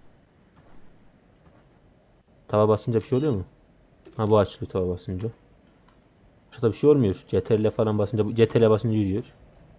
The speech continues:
Bir şey olmuyor. Ne yapalım şimdi? Gidiyor. Şu kayaya doğru gidelim bari. Ne yapacaksak artık.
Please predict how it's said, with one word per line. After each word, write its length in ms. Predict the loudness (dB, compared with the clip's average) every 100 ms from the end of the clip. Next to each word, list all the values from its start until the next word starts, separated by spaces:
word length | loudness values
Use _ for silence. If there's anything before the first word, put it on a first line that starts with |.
| -20 -20 -20 -20 -20 -20 -20 -14
Bir 60 |
şey 140 | 0 2
olmuyor. 260 | 2 2
Ne 40 | 2
yapalım 320 | 2 4 2
şimdi? 160 | -2 -2
Gidiyor. 260 | 0 0 -2 -16 -20 -20 -20 -20 -20 -20
Şu 120 | -10
kayaya 420 | 2 4 6 4
doğru 140 | 2 0
gidelim 260 | -2 -4
bari. 140 | -6 -10 -14 -20 -20 -20 -20 -20 -20 -20 -20 -20 -20 -20 -20 -20 -20 -20 -10
Ne 40 | -6
yapacaksak 460 | -2 -2 -2 -4
artık. 240 | -6 -8